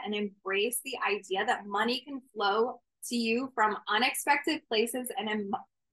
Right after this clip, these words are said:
beyond imaginable ways. Yes, please. I'm ready for ya. <laughs> So as you offer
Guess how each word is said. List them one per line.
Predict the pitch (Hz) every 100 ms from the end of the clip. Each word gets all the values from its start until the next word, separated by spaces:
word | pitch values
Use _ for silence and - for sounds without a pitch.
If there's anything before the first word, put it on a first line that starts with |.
| _ -
beyond | 214 226 202 214 226 269 294 285 220
imaginable | 220 202 202 208 208 202 190 196 190 190 - -
ways. | 185 190 180 - - - - - - _ _ _ _ _ _
Yes, | 190 190 185 220 - - - - _ _ _ 208
please. | 202 196 175 139 - - - - _ _ _ _ _ _
I'm | 190 214
ready | 202 185 185
for | - 196
ya. | - - _ - - - - 370 - 381 -
<laughs> | - - - _ _ _ _
So | - 302 285 285 262 247 - 220
as | 240 285 302
you | 320 -
offer | 208 240 - 285 311 330 339